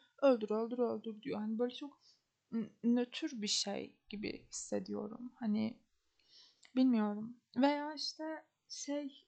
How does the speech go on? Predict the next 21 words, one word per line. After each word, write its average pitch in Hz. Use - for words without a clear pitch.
e, 214
bu 247
benim 254
de 226
handikapım 202
olabilir. 240
Bir 254
noktada, 320
hmm, 240
ana 254
karakterin, 254
işte -
o 220
gözünden 226
baktığım 233
karakterin 226
belki 220
gri 240
değil 311
ama 294
daha 311